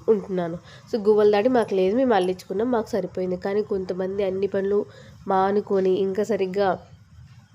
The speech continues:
వరి ఇంకా కాలేదు కదా, చేతికి వస్తుంది టెన్ డేస్కి, ఫిఫ్టీన్ డేస్కి, ఆ, అనేసి, ఆ, గువ్వల దగ్గరే ఉంటున్నారు పొద్దున్న నుంచి సాయంత్రం వరకు, అదరగొట్టుకుంటా, ప్లేట్లని సౌండ్స్ చేసుకుంటా, అరుచుకుంటూ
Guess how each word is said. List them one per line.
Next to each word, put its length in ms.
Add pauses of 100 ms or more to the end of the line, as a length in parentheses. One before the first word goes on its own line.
(160)
వరి 160
ఇంకా 180
కాలేదు 540
కదా, 280
చేతికి 420
వస్తుంది 380
టెన్ 240
డేస్కి, 280
ఫిఫ్టీన్ 340
డేస్కి, 440 (420)
ఆ, 340
అనేసి, 720 (380)
ఆ, 140
గువ్వల 460
దగ్గరే 260
ఉంటున్నారు 500
పొద్దున్న 420
నుంచి 220
సాయంత్రం 640
వరకు, 340
అదరగొట్టుకుంటా, 800
ప్లేట్లని 600
సౌండ్స్ 420
చేసుకుంటా, 680 (520)
అరుచుకుంటూ 920